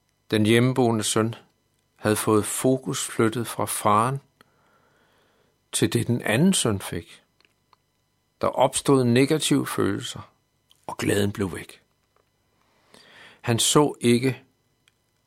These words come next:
at han fik en bror igen. I denne situation sætter faren fokus på den søn,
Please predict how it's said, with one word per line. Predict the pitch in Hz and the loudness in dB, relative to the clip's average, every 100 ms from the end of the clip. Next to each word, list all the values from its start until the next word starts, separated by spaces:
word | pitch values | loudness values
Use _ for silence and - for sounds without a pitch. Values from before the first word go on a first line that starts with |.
| _ | _
at | - | -4
han | 101 92 | -2 -2
fik | - 92 | -4 -6
en | 90 78 | -6 -8
bror | - 98 160 | -6 -4 -2
igen. | 170 67 - 87 - _ _ _ _ _ _ _ _ _ _ _ _ _ _ _ _ _ _ _ _ | -4 -6 -10 -12 -14 _ _ _ _ _ _ _ _ _ _ _ _ _ _ _ _ _ _ _ _
I | 104 | -8
denne | - 123 143 | 2 4 4
situation | 160 147 127 113 - 113 | 2 2 2 0 -2 -4
sætter | - 127 123 | -2 0 0
faren | 120 - 110 117 | 0 0 0 -2
fokus | - 135 139 - - | -2 2 2 0 -6
på | - - | -10 -10
den | 120 135 - | -2 0 0
søn, | - 117 110 | -2 -2 -2